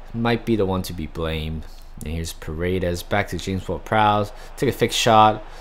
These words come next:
Goes around defender. And finally, he redeemed himself by scoring a brilliant solo goal. And here's, uh, oh,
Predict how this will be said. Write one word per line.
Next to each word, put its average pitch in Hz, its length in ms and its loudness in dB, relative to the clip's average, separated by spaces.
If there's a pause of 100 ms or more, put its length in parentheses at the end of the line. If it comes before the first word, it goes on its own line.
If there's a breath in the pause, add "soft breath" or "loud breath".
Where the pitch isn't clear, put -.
(280 loud breath)
Goes 104 180 -2
around 104 260 -2
defender. 107 640 2 (200)
And 101 140 -6
finally, 107 760 4 (180)
he 101 120 -2
redeemed 98 580 -2
himself 90 640 -2 (120)
by 92 340 0
scoring 87 640 -4
a 85 260 -4 (680 loud breath)
brilliant 110 600 4
solo 78 400 -6
goal. 65 400 -10 (120)
And 85 200 -8
here's, 85 320 -6
uh, 78 340 -6 (560 loud breath)
oh, 117 160 0